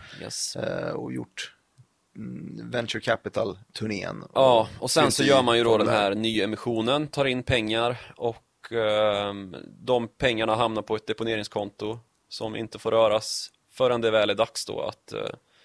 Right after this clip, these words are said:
Speaker 1: eh, att man har scoutat ett bolag som vill hamna på börsen och man gör en, eh, en fusion med det här bolaget då. Och det här är ju då, eh, verksamheter som startas ofta av,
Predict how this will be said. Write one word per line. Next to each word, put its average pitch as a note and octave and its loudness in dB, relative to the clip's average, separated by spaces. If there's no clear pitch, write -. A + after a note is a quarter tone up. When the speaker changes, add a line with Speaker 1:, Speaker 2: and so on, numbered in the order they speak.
Speaker 1:
eh, - -8
att - -6
man A#2 -2
har A2+ 2
scoutat A#2+ 4
ett A2 -8
bolag G#2+ 2
som G2+ -6
vill A2 -4
hamna A2 -2
på C3 -6
börsen G#2 -4
och G#2 -8
man G2+ -4
gör G#2 2
en, G#2 -4
eh, F#2 -10
en A#2 -14
fusion A#2+ -6
med A#2+ -4
det A2+ -4
här G#2 -2
bolaget G#2 -6
då. - -10
Och B2 -4
det C#3+ 4
här F3 4
är F3+ 6
ju D#3+ 6
då, C3 8
eh, G#2 4
verksamheter A2+ 2
som B2 -4
startas A#2+ 2
ofta - 0
av, A2 6